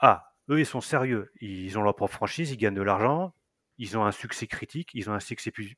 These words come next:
public. Mais ils se sont dit, ouais, mais ils ont quand même, euh, leurs pattes, leurs particularités. Ils mettent beaucoup d'humour dans le jeu, ils sont très humour clin d'œil. Limite, euh, ils tournent un peu en dérision les codes de la fantasy.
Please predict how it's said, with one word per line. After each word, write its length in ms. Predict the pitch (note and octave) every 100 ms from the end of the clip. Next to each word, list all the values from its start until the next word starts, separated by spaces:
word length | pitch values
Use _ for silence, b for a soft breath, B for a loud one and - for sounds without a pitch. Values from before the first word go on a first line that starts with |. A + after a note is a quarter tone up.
| _
public. 440 | A2 A#2+ F#3+ - _ _ _ _ _ _ _ _
Mais 60 | A#2
ils 40 |
se 60 | G#2+
sont 60 | C#3
dit, 120 | D3
ouais, 220 | C#3 D#3+
mais 140 | C3+
ils 120 | A#2 A#2+
ont 80 |
quand 120 | A#2+ C#3
même, 160 | D#3+
euh, 240 | C3 A#2 G#2+
leurs 160 | A#2
pattes, 340 | - B2 - -
leurs 160 | - G#2+
particularités. 800 | B2+ - A#2 A#2 A2+ A#2+ - G2+ _ _ _
Ils 40 | G#2+
mettent 180 | G#2+ G2+
beaucoup 260 | B2 C3+
d'humour 340 | A#2 B2 B2 A2+
dans 100 | A2
le 120 | A2
jeu, 200 | A#2 D3+
ils 60 | B2+
sont 160 | A2+
très 200 | - C#3
humour 360 | D3+ C3 B2+ -
clin 200 | A#2+ A#2+
d'œil. 320 | A#2 C#3+ D3+ b b b b b _
Limite, 400 | A#2 C3 D3+ D#3
euh, 300 | A#2 G#2+ G#2
ils 60 | G2+
tournent 220 | - B2
un 60 | B2
peu 140 | C3
en 100 | C#3
dérision 440 | B2 B2+ B2+ A2+ C3+
les 120 | B2
codes 160 | C3
de 60 | A2+
la 120 | A2+
fantasy. 520 | G#2+ A#2 B2 A#2 D3